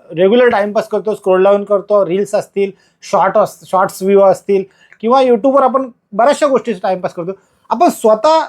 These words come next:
सुद्धा त्या टाइमपासातून पैसे कमवू शकतो. आणि मंडळी, आज आपण त्याचाच एक प्रत्यय, त्याचाच एक भाग म्हणून आपण, आपल्याला एक मी साध्या आणि सोप्या भाषेत YouTube-मधून पैसे कसे कमवायचे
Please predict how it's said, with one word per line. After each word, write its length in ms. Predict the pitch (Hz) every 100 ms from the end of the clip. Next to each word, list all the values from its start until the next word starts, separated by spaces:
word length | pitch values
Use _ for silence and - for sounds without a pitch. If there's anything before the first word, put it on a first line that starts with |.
| -
सुद्धा 380 | - 240 214 285
त्या 180 | 247 254
टाइमपासातून 880 | 247 202 233 233 226 214 208 254 240
पैसे 300 | 196 165 196
कमवू 220 | 190 180
शकतो. 400 | - - 160 - _ _
आणि 360 | 165 180 165 160 151
मंडळी, 300 | 147 180 226 -
आज 200 | 165 220 -
आपण 300 | 165 214 220
त्याचाच 640 | - - 185 180 247 247 -
एक 220 | 214 214
प्रत्यय, 380 | 165 - 202 175
त्याचाच 300 | 160 147 165
एक 220 | 165 180 165 _ _ _
भाग 320 | 120 156 214 127 _ _ -
म्हणून 180 | 180 165
आपण, 400 | 165 220 240 233 _ _ -
आपल्याला 420 | 160 208 240 254
एक 180 | 220 214
मी 180 | 208 208
साध्या 320 | - 185 196
आणि 100 | 220
सोप्या 400 | 220 185 - 220
भाषेत 260 | 208 196 202 _ _ -
YouTube-मधून 520 | 180 175 226 202 202 202 -
पैसे 260 | 180 220
कसे 260 | 202 - 175
कमवायचे 420 | 156 151 143